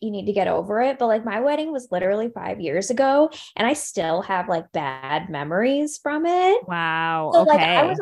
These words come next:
Speaker 1: almost, like, picking a fight with him while we were watching it 'cause I was, like, thinking of things that I wasn't happy with.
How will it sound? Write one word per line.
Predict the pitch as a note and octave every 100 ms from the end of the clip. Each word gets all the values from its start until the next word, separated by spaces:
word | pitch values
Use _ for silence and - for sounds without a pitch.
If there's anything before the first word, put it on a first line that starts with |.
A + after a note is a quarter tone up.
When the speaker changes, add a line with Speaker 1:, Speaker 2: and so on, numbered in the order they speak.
| F#4
Speaker 1:
almost, | G4 F#4+
like, | D4+ B3
picking | - A#3+ A#3 A3+
a | G#3
fight | - F#3 F#3+
with | G3+ G3+
him | F3+ F3
while | E3 D#3 E3
we | F3
were | E3+
watching | D#3+ F#3 G#3+ - F#3
it | E3 D3
'cause | F#3+
I |
was, | E3
like, | E3+ F3
thinking | F3+ E3 F3 E3+
of | E3 -
things | D#3+ D3+ D3+ -
that | D#3 D3 D3 C#3+ - _ _ _ -
I | D#3+ D#3+
wasn't | D#3 D3+ - -
happy | D#3 D3+ D3+ A#3+
with. | C4 D4+ E4+